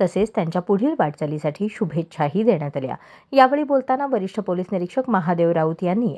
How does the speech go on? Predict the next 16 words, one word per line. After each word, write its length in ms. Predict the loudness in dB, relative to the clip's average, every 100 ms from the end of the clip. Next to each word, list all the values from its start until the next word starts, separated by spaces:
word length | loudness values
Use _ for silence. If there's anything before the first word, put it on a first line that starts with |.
| -2
आपल्या 420 | -2 0 0 0
पोलीस 360 | 0 0 0
स्टेशनच्या 540 | -2 -6 -6 -8 -4 -2
हद्दीत 340 | -2 -4 -6 -4
कायदा 380 | 0 0 0 -2
सुव्यवस्था 680 | -2 0 2 2 0 -2 -4 -4 -12 -20 -4
अबाधित 540 | 0 2 2 0 -4 -10 -20 -18 -4
राखण्यासाठी 760 | -2 0 -2 -2 -2 -2 -2
नेहमीच 420 | 0 2 0 -2
प्रयत्न 400 | -2 0 0 0
करणार 340 | -2 0 0 0
असून, 260 | 0 0 -2 -8 -20 -16 -6
"जो 200 | 2 2
करतो 400 | 4 2 4 0
कायद्याचा 500 | 2 0 0 -2 -2
सन्मान, 520 | -4 -2 0 0 -2